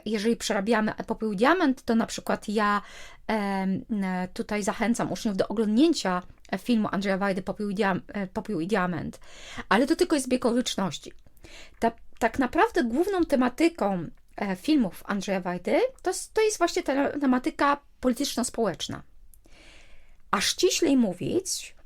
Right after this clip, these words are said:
okej, e, jest to zawsze, mm, interesowała, Andrzeja Wajdy zawsze is-, interesowała jednostka, mm, na tle dziejącej się historii. To znaczy,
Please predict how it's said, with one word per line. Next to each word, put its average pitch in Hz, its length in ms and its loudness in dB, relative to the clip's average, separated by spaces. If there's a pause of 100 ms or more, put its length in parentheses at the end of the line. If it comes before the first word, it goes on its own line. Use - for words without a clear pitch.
(140)
okej, 180 460 0 (1160)
e, 233 240 2
jest 240 440 0
to 311 400 4 (220)
zawsze, 233 640 0
mm, 254 1300 4 (200)
interesowała, 262 720 2
Andrzeja 254 240 0
Wajdy 269 220 0
zawsze 302 260 0
is-, - 340 -6
interesowała 262 720 0
jednostka, 247 880 2 (960)
mm, 240 480 6
na 220 140 4
tle 247 260 6
dziejącej 269 500 6
się 254 160 0
historii. 240 680 2
To - 140 -2
znaczy, 240 580 4